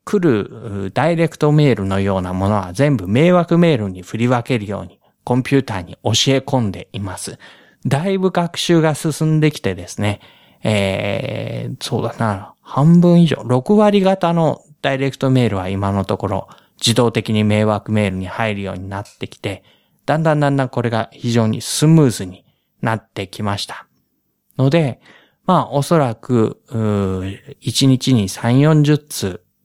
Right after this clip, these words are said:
帰ってきて、メールボックス開けても、まあ、二百ぐらいかな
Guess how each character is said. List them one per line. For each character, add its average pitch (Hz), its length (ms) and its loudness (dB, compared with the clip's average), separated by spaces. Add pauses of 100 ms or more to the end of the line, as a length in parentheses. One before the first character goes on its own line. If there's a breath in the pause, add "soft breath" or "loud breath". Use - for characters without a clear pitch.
(260)
帰 - 140 -4 (100)
っ 143 40 0
て - 340 -6
き - 100 -14
て、 143 380 2 (360 soft breath)
メ 131 160 2
ー - 20 4
ル 135 80 2
ボ 147 120 2
ッ 143 60 -8
ク - 80 -16
ス - 40 -14
開 101 200 -2
け 131 120 -6
て 151 120 0
も、 135 300 0
ま 180 180 2
あ、 123 40 0
二 104 200 -2
百 113 440 -2
ぐ 131 140 2
ら 117 140 0
い 90 80 -16
か - 160 -20
な 123 280 -2